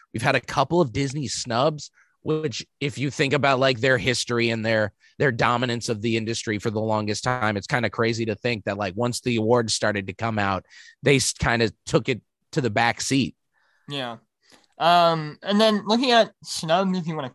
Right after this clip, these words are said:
Speaker 2: call it that, like Madagascar Two or Horton Hears a Who,
Speaker 1: Mm.
Speaker 2: or even Star Wars, The Clone Wars, the movie, the one that everyone loves.
Speaker 1: No.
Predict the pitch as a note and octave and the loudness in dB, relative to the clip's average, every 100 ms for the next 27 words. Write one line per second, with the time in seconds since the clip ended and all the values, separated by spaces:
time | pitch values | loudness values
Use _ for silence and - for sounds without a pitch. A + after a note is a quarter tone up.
0 | _ C#3 D#3 C#3+ D3+ D3+ C#3 C3 D3+ D#3 | _ 0 2 2 2 2 -2 -2 0 2
1 | D3 - C#3 - C#3+ C#3 B2+ C#3 C3+ C3+ | 0 0 -6 -4 -2 -2 -2 -2 -4 -4
2 | C3+ A#2+ A#2+ C3 B2+ B2+ B2 F2+ F2+ F#2+ | -4 -4 -4 -4 -4 -4 -6 -12 -8 0
3 | E3 F#3 F3 D#3 F#3 F#3 G3+ G#3+ G#3 F#3+ | 4 6 4 4 6 6 8 8 8 4
4 | - G3+ B3 F#3+ C3 A#2 A#2+ C3+ C#3 G#3 | 4 4 6 4 0 -4 -8 -4 2 2
5 | A3 F#3+ A#2+ A2+ B2 D#3+ D3+ C#3 E3+ E3+ | 2 0 -2 -4 -2 0 0 -2 0 -2
6 | C#3+ C3 A#2+ G#2+ D2 - | 2 2 0 -4 -12 -12